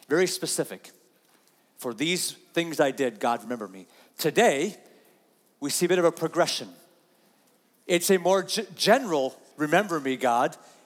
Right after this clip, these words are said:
but it's also a statement that says, "Remember me in my favor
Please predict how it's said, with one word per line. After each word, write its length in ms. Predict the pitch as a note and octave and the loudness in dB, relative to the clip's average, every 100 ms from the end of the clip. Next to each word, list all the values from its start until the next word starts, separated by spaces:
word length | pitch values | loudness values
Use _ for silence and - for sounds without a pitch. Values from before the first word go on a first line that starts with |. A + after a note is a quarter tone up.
| - | -2
but 120 | G3 | 0
it's 160 | G3 - | 0 0
also 460 | F#3+ D4 D4 - F#3 | 4 4 4 2 0
a 60 | |
statement 520 | E3 - G#3+ A#3 G3+ F3+ | 0 2 2 2 0 0
that 140 | E3 | 0
says, 460 | - F3+ F3+ - - - _ _ - | 4 4 4 -2 -10 -20 _ _ -2
"Remember 520 | F3 F3+ A3+ C#4 C#4+ | 0 4 4 4 0
me 400 | B3 B3 A#3+ - - - _ | 2 2 0 -6 -20 -20 _
in 160 | D#3+ D#3+ | -2 4
my 160 | F3+ | 4
favor 600 | E3+ - A3+ F#3+ E3+ F3 | 4 4 4 4 0 -2